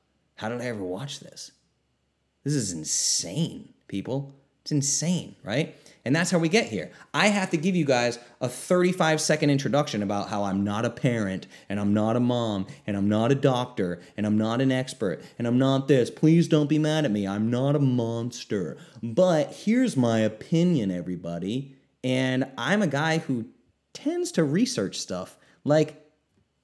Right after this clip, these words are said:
a little bit. What are we doing, guys? You know? There shouldn't be these big, scary topics.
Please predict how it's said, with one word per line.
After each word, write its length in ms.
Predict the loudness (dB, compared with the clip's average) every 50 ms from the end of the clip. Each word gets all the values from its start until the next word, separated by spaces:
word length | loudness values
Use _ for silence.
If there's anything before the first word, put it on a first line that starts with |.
| _ -6
a 80 | -2
little 220 | 0 2 2 2 2
bit. 460 | 4 4 2 2 2 -2 -6 -14 _ _ _ _ _ -20 -20 -20 -20 -20 _ _ _ _ _ _ _ _ _ _ _ _ _ _ _ _ _ _ _ _ _ _ _ _ _ _ _ _ _ _ _ _ _ _ _ _ _ _ _ _ _ _ -6
What 120 | -4 -4
are 40 | -2
we 80 | -2
doing, 360 | -2 -2 -2 -2 -2 -2 -4 -6
guys? 460 | -8 -10 -12 -12 -12 -12 -12 -14 -16 _ _ _ _ _ _ -8
You 80 | -4
know? 260 | -2 -2 -2 -2 -4 -6 -12 _ _ _ _ _
There 60 | -10
shouldn't 280 | -6 -4 -2 -2 0 0
be 80 | 0 0
these 160 | 0 0 0
big, 180 | 0 -2 -2
scary 320 | -2 -4 -2 0 0 0 0
topics. 520 | -2 -4 -6 -8 -10 -12 -14 -16 -18 -20